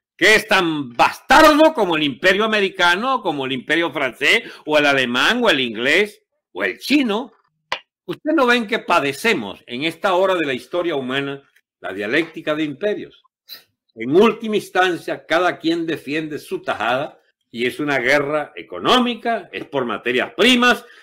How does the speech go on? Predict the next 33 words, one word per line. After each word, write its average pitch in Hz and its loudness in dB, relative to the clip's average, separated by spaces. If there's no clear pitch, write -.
es 131 -2
por 123 -4
energías, 196 0
es 143 -2
por 139 -2
economías, 139 0
eh, 120 -2
por 110 -4
el 208 0
plato 320 4
de 254 -2
comida 302 6
de 247 2
cada 285 6
uno 294 4
de 247 4
los 233 6
habitantes 220 2
de 220 4
esta, 214 0
todas 233 2
estas 220 2
naciones, 160 -2
dependen 233 4
de 294 4
cómo 285 2
puedan 254 0
abrirse 240 2
paso 302 2
en 175 2
esa 208 4
economía 190 4
mundial. 170 2